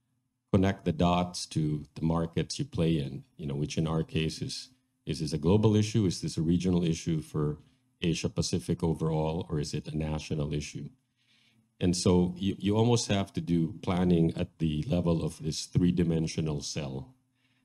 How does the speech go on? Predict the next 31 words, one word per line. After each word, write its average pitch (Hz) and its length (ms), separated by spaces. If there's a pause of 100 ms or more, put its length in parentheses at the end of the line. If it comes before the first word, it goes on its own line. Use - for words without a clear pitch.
(180)
You 80 100
know, 76 60
how 101 220
will 98 240
this 90 240
trend 76 440
hit 80 320 (1400)
insurance 85 1120
in 80 140
the 76 80
Philippines 78 920
on 76 260
sustainability, 71 920 (600)
for - 80
example? - 540 (1000)
You - 180
know, - 160
and, 95 260
and 110 200
so 113 200
we, 110 240
we'd 110 220
say, 98 420 (180)
uh, 87 180 (680)
every 123 340
single 101 520
industry, 98 640
and 78 200
you 80 100
could 80 220
walk 80 340